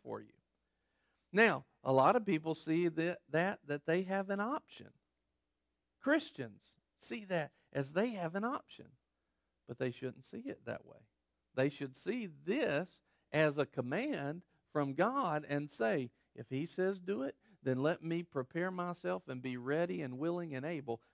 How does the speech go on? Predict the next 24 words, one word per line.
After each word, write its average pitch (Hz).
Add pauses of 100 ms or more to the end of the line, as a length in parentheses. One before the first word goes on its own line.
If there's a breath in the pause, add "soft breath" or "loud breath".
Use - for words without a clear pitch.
(100)
to 131
do 131
whatever 117
he 113
asks 110
me 104
to 104
do. 107 (440)
If 127
he 139
says 143 (220 soft breath)
step 151
into 143
a 139
situation 151
that 127
looks 156
tough, 185
then 120
I 135
will 117
step 156
in 156
knowing 117